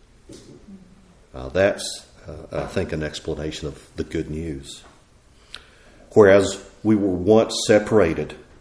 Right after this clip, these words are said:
we've now been reconciled. That's the heart of the gospel message. But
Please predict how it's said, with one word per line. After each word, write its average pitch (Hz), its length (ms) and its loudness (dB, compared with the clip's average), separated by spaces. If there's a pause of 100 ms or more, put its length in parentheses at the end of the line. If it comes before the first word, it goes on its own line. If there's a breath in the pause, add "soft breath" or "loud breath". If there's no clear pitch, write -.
(560 soft breath)
we've 87 180 -4
now 87 200 -2
been 78 280 -6
reconciled. 78 760 -6
That's 85 300 -14
the 76 100 -10
heart 73 500 -12 (1080)
of 78 140 -8
the - 60 -4
gospel 76 440 -4
message. 73 640 -10 (2000 soft breath)
But - 420 4